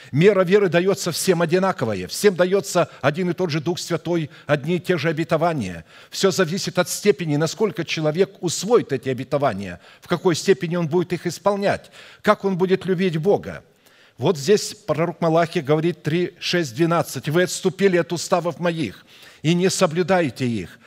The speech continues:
Обратитесь ко мне, и я обращусь к вам», говорит Господь Саваоф. Вы скажете: «Как нам обратиться?»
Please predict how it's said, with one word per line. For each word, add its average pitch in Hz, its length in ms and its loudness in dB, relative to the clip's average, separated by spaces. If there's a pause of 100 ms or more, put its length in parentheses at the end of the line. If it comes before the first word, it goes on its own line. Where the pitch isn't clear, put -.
(180)
Обратитесь 185 600 0
ко 196 120 4
мне, 180 180 2
и 180 140 -2
я 165 220 2
обращусь 151 600 -4
к - 80 -12
вам», 82 360 0 (220)
говорит 131 440 0 (200)
Господь 147 460 -2 (240)
Саваоф. 113 460 -2 (720)
Вы 175 100 4
скажете: 202 440 0
«Как 214 200 0
нам 202 160 0
обратиться?» 196 760 -2